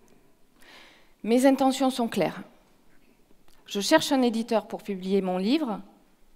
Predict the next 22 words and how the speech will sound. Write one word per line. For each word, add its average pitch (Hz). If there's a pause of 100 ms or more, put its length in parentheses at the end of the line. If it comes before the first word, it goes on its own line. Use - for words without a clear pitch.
(640)
et 294
je 254
veux 262
créer 254
ma 196
société 233 (320)
en 294
parallèle 285
de 262
mon 254
super 247
poste 247
en 226
entreprise. 190 (1900)
Dans 254
les 302
deux 285
cas, 349
j'ai 277
posé 254
un 214
acte. 170